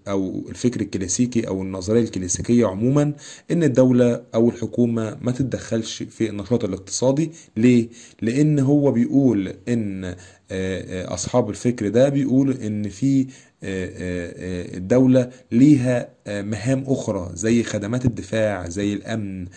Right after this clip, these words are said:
زي مثلًا القضاء والعدالة والحاجات دي كلها. آه، وإن الابتكار والاختراع ده، آه، صح، آه، يعني صاحبه، آه، الثورة الصناعية الأولى،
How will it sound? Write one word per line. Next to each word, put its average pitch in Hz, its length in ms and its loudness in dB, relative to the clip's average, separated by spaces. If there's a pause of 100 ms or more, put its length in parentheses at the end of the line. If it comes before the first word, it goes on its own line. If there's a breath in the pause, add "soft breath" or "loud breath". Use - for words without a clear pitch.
(260 loud breath)
زي 107 280 0
مثلًا 110 500 -4
القضاء 110 520 0
والعدالة 98 800 -2
والحاجات 98 420 -4
دي 104 120 -6
كلها. 98 500 -4 (420 loud breath)
آه، 98 380 -6
وإن 110 400 -2
الابتكار 131 640 2
والاختراع 123 720 2
ده، 131 480 4
آه، 104 420 -6
صح، - 460 -4
آه، 120 180 -4
يعني 101 380 -4
صاحبه، 127 540 0 (360 loud breath)
آه، 98 200 -8
الثورة 123 480 2
الصناعية 110 600 -2
الأولى، 143 420 2